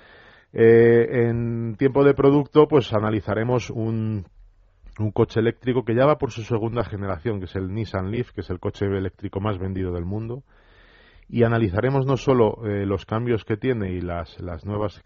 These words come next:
tecnologías que incorpora, sino, eh, mm, cómo funciona en un país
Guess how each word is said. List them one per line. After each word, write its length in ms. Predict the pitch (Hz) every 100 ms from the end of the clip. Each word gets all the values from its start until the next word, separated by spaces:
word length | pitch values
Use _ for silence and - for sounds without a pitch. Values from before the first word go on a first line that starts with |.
| _
tecnologías 680 | - 101 101 101 - 107 92
que 80 | 98
incorpora, 480 | 90 101 98 113 117
sino, 360 | - 107 110 _ - - - - _ _
eh, 300 | 98 98 95 85 - _ _ -
mm, 240 | 131 123 104
cómo 260 | - 135 135
funciona 540 | - 113 - 131 131
en 80 | 127
un 160 | 127 117
país 400 | 120 120 131